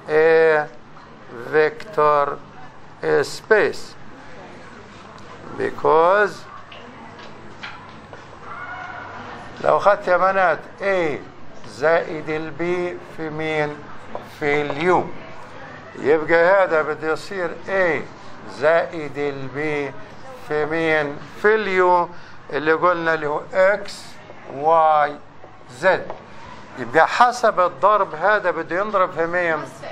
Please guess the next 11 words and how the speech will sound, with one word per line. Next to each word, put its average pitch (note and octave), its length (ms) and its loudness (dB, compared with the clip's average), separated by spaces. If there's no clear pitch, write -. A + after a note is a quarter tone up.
في F3 160 2
ال F3 180 -4
A F#3+ 460 4
زائد D#3+ 480 0
ال E3 340 -4
B E3+ 280 -2
فقط F#3 500 2
وال C#3 200 -8
X - 160 -10
Y E3+ 460 2
Z F#3 40 -4